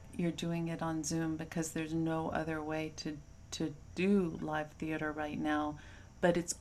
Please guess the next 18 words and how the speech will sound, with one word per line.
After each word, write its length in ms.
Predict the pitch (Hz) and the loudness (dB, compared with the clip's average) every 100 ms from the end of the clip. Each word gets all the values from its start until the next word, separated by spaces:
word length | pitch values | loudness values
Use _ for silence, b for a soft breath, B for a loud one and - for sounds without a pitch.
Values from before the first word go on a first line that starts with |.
| - | 8
also 440 | 185 190 - 185 | 8 8 4 2
doing 440 | 175 180 180 175 170 | 0 0 2 2 0
what 160 | 165 | -4
theater 360 | - 175 165 160 147 | -4 -2 -2 -4 0
does, 460 | 180 185 - - - | 2 2 0 -4 -6
which 160 | 160 - | -8 -8
is 100 | - | -8
talk 500 | - - 165 165 - | -8 -2 0 0 -6
about 280 | 175 170 - | -6 -6 -4
the 100 | 165 | -6
things 500 | - 156 156 156 - | -4 -2 -2 -4 -6
that 160 | - | -10
people 280 | - 165 - | -8 -8 -6
are 140 | 156 147 | -6 -6
facing 680 | 175 165 - 165 156 151 156 b b b 175 | -4 -2 -2 -2 -2 -2 -4 b b b 0
and 100 | 160 | 2
the 40 | |
situations 800 | - 180 - 170 165 160 160 160 | 2 2 -2 -6 -4 -4 -4 -4